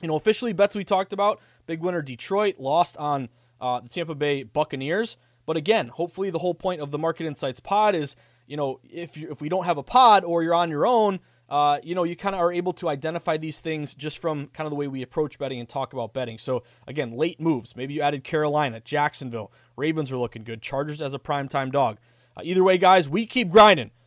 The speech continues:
So let's see if we can start off our week here, getting closer and closer to the holiday season, to bowl season. Reminder, we have our great bowl guy, uh, bowl game betting guy that just came out if you're looking for tips and strategies and ways to go contrarian. Uh, but I'm excited 'cause we got a big Monday Night Football game tonight. I got a four-pack for ya,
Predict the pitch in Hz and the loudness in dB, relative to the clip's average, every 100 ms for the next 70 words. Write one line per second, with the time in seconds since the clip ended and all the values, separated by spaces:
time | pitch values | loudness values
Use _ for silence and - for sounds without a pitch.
0 | _ - 151 175 165 165 151 - 160 151 | _ -8 -6 -4 -6 -8 -8 -2 0 0
1 | 143 147 139 151 143 147 147 135 _ - | -2 -4 -2 -6 -8 -2 -2 -2 _ -16
2 | 139 139 190 269 320 262 262 311 - 110 | -14 -6 -4 -2 -4 2 4 4 2 -10
3 | - 147 196 214 208 - 202 214 196 135 | -8 -2 2 2 0 -4 -6 -6 -4 -2
4 | 147 196 - 208 202 214 - _ _ - | 0 0 -2 -2 0 0 -4 _ _ -6
5 | 160 175 165 143 135 156 127 143 160 156 | -2 0 0 -2 -2 -6 -2 -2 -2 0
6 | 160 139 131 139 147 156 135 131 151 151 | -2 -2 -4 -4 -4 -6 -6 -4 -4 0
7 | 151 151 143 147 - 151 151 131 135 123 | 0 0 -6 -10 -8 -6 -4 -6 -10 -12
8 | 117 110 - 143 - 117 - 139 139 131 | -14 -18 -10 -10 -10 -18 -10 -6 -6 -8
9 | 131 123 123 123 - 120 110 110 165 170 | -14 -10 -10 -10 -10 -14 -12 -4 0 2
10 | 170 165 - _ _ - 131 143 233 262 | 2 -2 -10 _ _ -8 -6 0 2 2
11 | - 254 120 - _ _ _ 185 175 123 | 4 4 4 -4 _ _ _ -6 -6 -4
12 | 180 180 190 180 165 170 170 160 147 131 | -6 -2 -2 -2 -4 -2 -2 -2 -4 -8
13 | 143 196 170 196 165 - 196 208 226 220 | -4 -4 0 0 0 2 2 4 4 4
14 | - 233 240 | 4 8 8